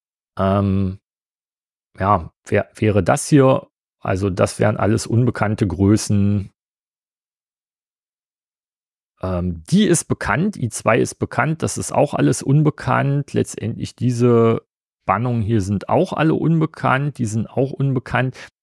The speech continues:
Die Spannung U zwei wiederum, die kennt man, ne, weil man den Strom kennt, kennt man den Widerstand, kennt, kann man diesen Spannungsabfall ausrechnen. Das ist unbekannt, das ist unbekannt, das ist unbekannt. Und wenn man jetzt mal noch die bekannten Größen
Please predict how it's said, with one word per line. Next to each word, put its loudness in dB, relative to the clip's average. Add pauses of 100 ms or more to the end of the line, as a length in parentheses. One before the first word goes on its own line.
(100)
Die 0
Spannung 0
U 2
zwei 2
wiederum, 4
die -6
kennt 0
man, 0
ne, 0
weil 4
man 0
den -2
Strom 0
kennt, -2
kennt -8
man 0
den -2
Widerstand, 0
kennt, -2
kann -2
man -2
diesen -6
Spannungsabfall -2
ausrechnen. 0 (340)
Das 2
ist 2
unbekannt, 2
das 0
ist -6
unbekannt, -2
das 0
ist -2
unbekannt. 0 (500)
Und 4
wenn 2
man 4
jetzt -2
mal 2
noch -2
die -2
bekannten 0
Größen 2